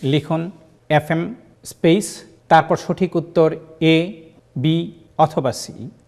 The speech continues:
তারপর পাঠিয়ে দিন সরাসরি সিক্স নাইন সিক্স নাইন নাম্বারে, যে কোনো মোবাইল অপশান থেকে যত খুশি তত। আমাদের এই অনুষ্ঠান তোমাদের কাছে কেমন লাগছে, তা আমাদের জানালে আমরা খুব উপকৃত হব। আর তোমরা যারা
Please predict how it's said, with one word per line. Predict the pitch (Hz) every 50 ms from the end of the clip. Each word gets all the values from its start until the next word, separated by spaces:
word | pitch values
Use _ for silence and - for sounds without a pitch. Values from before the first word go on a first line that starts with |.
| _ _ _
তারপর | - 160 147 151 151 139 139 - -
পাঠিয়ে | 156 151 151 - - 165
দিন | 151 156 156 151 147
সরাসরি | 147 - - 147 156 151 156 - 165 180 202 - - - _ _ _ _
সিক্স | - - - 185 - - -
নাইন | 175 165 156 156 165 170 - - -
সিক্স | - - 175 165 - - -
নাইন | 135 120
নাম্বারে, | 113 107 110 110 120 135 175 220 - - - _ _ _ _ -
যে | 139 113 127 180 196 190
কোনো | 190 202 202 196 190
মোবাইল | 185 175 165 160 170 165 160
অপশান | 160 156 - - 170 156 147
থেকে | 147 - 151 151 - 160 156 156 156 156 151 - - -
যত | 135 160 160 - 156
খুশি | - - 131 - - 113
তত। | - 107 - - 92 87 - - _ _ _ _ _ -
আমাদের | 139 165 196 202 233 220
এই | 226
অনুষ্ঠান | 208 202 202 196 - - 214 202 196
তোমাদের | 190 156 151 151 165 156
কাছে | 165 - - 165
কেমন | - - - 185 196 196 185 139
লাগছে, | 107 95 98 - - - - 147 196 - - - _ _ _ _ _ _ _ _ _ _ _
তা | - 165
আমাদের | 151 147 151 147 139 151 143 123 110 110
জানালে | 117 139 127 131 139 147 151 165 190 202 - - -
আমরা | - 156 156 151
খুব | 151 156 - 185 160 170
উপকৃত | 165 - 175 151 - - 123 -
হব। | 104 95 92 - - - - - _ _ _ _ _ _ _ _ _ _ _ _ _ -
আর | 127 131 127 127 - - _ _ _ _ _ _ _ _ _ _ _
তোমরা | - 175 185 202 196
যারা | 196 202 202 208 214